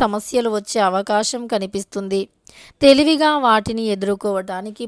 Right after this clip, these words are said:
ప్రయత్నించండి. అయితే ఈ రాశిలో జన్మించినటువంటి వ్యక్తులు మూగ జీవులకి ఎక్కువగా ఆహారాన్ని కానీ నీటిని కానీ పెట్టటం వల్ల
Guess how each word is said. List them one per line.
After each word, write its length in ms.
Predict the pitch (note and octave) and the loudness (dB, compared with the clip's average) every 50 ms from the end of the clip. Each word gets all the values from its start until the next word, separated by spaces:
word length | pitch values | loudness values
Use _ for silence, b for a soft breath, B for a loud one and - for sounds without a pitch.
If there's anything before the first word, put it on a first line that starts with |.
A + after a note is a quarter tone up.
| - - | -4 -2
ప్రయత్నించండి. 800 | G#3 G3 G3 G3+ G3 - G#3 G3 G3 - G#3 F#3+ F#3+ F#3+ G3 F#3+ G3+ B B B B B B B B - | 0 2 0 0 -2 -6 -8 -8 -6 -4 -6 -4 -4 -4 -6 -6 -8 B B B B B B B B 0
అయితే 320 | A#3 A#3+ C4+ C4 - C4+ C#4 A#3+ A3 B3 B3+ | 2 4 4 4 2 2 0 0 0 -2 0
ఈ 20 | C4+ C#4 C4 | 2 4 4
రాశిలో 400 | A#3+ A#3 C4 B3+ - C#4 C#4+ D4 | 6 4 4 2 2 2 4 4
జన్మించినటువంటి 920 | A#3+ A3 G#3+ G3+ G#3 G#3+ A3+ A3+ - A#3+ A3+ G#3 A3 G#3 G#3 G#3 G3+ A#3 A3 G3+ G3+ | 4 2 0 -2 -2 -4 -6 -6 -4 -4 -4 -4 -2 -4 -4 -4 -4 -6 -6 -4 -4
వ్యక్తులు 380 | G3+ G3 - - G#3 A3+ A#3+ A#3 A3+ G#3 | -4 -4 -4 -4 -2 -2 -2 -2 -2 -2
మూగ 280 | G#3 A3 A#3 C4 C4+ | -2 0 2 2 0
జీవులకి 500 | A#3+ G3+ G#3+ G#3+ G3+ G3 G3+ G3 - - G#3+ G3+ F#3 | 2 0 0 -2 0 0 -2 -2 -2 -2 -4 -4 -4
ఎక్కువగా 460 | - - G#3 G3 G3 G3 A3 A3+ A#3+ A#3 - _ - F#3+ F#3+ F#3+ | -4 0 2 2 4 4 4 4 4 4 0 _ 4 8 8 8
ఆహారాన్ని 640 | G3+ G#3+ B3+ B3 A#3+ A#3 A3+ A3 A3 A3 A3+ A3 - - | 8 6 4 4 6 6 6 6 4 2 -2 -2 0 2
కానీ 300 | G#3 G3 G3 G3 G3 G3 G3+ B B B B B B B - A#3 A3+ A#3+ | 4 4 4 2 0 -2 -6 B B B B B B B -4 -2 0 2
నీటిని 440 | B3+ C#4 D4+ - D4+ D4 C#4 B3+ G#3+ B3 | 2 2 2 2 0 0 0 0 2 4
కానీ 240 | A3+ G#3+ G#3+ A#3 B3 - - | 4 4 4 2 0 0 0
పెట్టటం 440 | G3+ F#3 - - A#3 A3 C4 B3 A#3 A3 | -2 0 0 -2 -2 -2 -2 -4 -2 -2
వల్ల 260 | G#3 F#3+ F#3+ F#3+ | 0 0 2 2